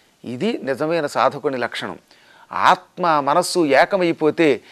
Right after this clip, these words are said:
నిన్ను నరికేసినా, కొట్టేసినా, తిట్టేసినా, ఎవడేమన్నా పట్టించుకో, పొగడినా, తెగడినా ఒకటే. అందుకే అప్పుడు వాడికి నాశనం ఉండదు, శరీరానికి నాశనం ఉండదు, మనస్సుకి నాశనం ఉండదు,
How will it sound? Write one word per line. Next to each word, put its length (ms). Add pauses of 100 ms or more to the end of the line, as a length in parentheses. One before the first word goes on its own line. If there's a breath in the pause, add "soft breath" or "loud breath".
(180 soft breath)
నిన్ను 240
నరికేసినా, 760
కొట్టేసినా, 720
తిట్టేసినా, 640
ఎవడేమన్నా 800 (240 loud breath)
పట్టించుకో, 600 (300 soft breath)
పొగడినా, 420
తెగడినా 440
ఒకటే. 420 (260 soft breath)
అందుకే 320
అప్పుడు 280
వాడికి 260
నాశనం 460
ఉండదు, 280
శరీరానికి 680
నాశనం 340
ఉండదు, 220
మనస్సుకి 520
నాశనం 360
ఉండదు, 260